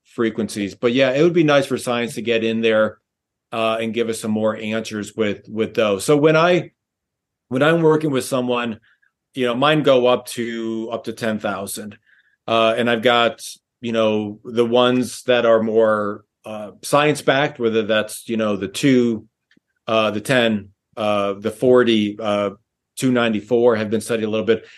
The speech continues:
And then we get into, uh, some, some of the Nogier frequencies, which have not really been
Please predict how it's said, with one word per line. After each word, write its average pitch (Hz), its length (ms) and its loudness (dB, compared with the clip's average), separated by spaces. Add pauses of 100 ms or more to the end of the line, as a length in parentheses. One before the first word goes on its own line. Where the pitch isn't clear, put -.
(140)
And 113 140 0
then 117 100 2
we 113 100 2
get 113 180 4
into, 110 240 -2 (140)
uh, 113 220 -6
some, 113 320 -4
some 117 240 -4
of 107 80 -4
the 104 340 2
Nogier 127 540 4
frequencies, 110 720 -4
which 113 340 -2 (320)
have 127 160 -2
not 139 380 2
really 131 440 2
been 131 580 0